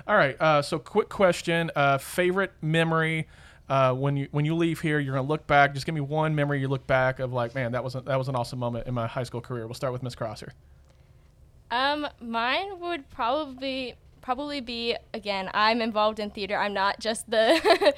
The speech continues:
Speaker 2: <laughs> one sitting in the dual credit classes. Um, I get involved in s-,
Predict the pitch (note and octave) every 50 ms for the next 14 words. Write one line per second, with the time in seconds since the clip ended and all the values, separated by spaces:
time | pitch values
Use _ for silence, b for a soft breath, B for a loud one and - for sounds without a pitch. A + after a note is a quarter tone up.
0 | B B B B B - B3 A#3+ A#3+ A#3+ A#3 - A#3+ - - A3+ A3 A3 A3 A3
1 | A3 G#3+ G3+ A3 A3+ A3 G#3+ - A#3+ G#3 G#3 - A3+ A#3 G3+ F3 G3 G3+ - D#4
2 | D4 G3 G3+ G3+ G3 F#3+ - - - - - G#3 G#3 G3+ G3 F#3 F3+ F3 F3 -
3 | - - G3 G#3 G3+ G3+ F3+ G3+ G#3 G3+ G3+ G3 F#3 F#3+ F3+ F3+ F#3 F#3+ F#3+ G3
4 | G3 F#3+ - -